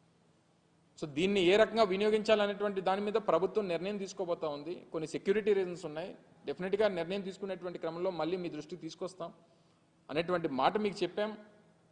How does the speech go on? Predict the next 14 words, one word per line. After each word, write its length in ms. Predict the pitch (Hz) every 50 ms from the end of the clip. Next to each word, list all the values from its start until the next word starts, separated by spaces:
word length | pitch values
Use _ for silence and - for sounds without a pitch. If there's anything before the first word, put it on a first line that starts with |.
| _ _ _ _ _ _ _ _ _ _ _ _ _ _ _ _ _ _ -
So, 40 | 226
ఇవన్నీ 600 | 240 170 143 143 143 151 185 214 233 240 240 240
మానేసి 600 | 233 226 214 214 208 208 214 220 226 220 220 233 233
ఏదో 280 | 226 220 214 214 220
మనకి 440 | 220 214 208 208 196 196 208 202 196 - - -
అధికారం 360 | 156 170 190 196 214 208 208
ఇచ్చారు 260 | 202 - - 214 202 202
కదా 200 | 202 202 202 202
అని 140 | 196 190
చెప్పి 200 | 190 185 190 208
ఎక్కడికన్నా 500 | 180 160 185 190 175 202 196 196 190 175 - - - - - - - -
చూపించమనండి, 520 | 208 202 247 202 226 233 233 233 226 220 214
అన్నిని 380 | 196 208 214 220 214 214 196
అలాగే 220 | 175 180 190 214